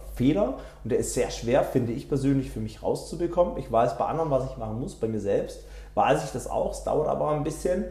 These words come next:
bis ich das Ganze hinbekomme. Ähm, und in dem Fall habe ich's dann auch so gemacht und zwar habe ich dann meine Taktik geändert.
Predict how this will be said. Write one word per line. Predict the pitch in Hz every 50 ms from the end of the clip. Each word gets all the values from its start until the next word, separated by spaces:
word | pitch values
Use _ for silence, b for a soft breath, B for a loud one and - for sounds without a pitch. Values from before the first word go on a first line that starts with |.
| B B B B B
bis | - 127 127
ich | 135 127
das | - 131 117
Ganze | - 120 113 110 107
hinbekomme. | 104 117 131 147 - - - 151 151 151 156 156 B B B B B B B
Ähm, | 135 135 135 139 139 139 139 139 139 - -
und | 160 143 139
in |
dem | 135 151 165 165
Fall | 190 - 151
habe | 160 160
ich's | 156 - -
dann | 151 147 143
auch | - 143 160 - -
so | - - 160 156 147
gemacht | 127 131 123 139 - - - -
und | 160 139 143
zwar | - 147 143
habe | 151
ich | 151 -
dann | 156 139
meine | 131 123 120 117
Taktik | - - 143 139 - - - 113 117 - -
geändert. | - 147 - 101 98 95 92 87 -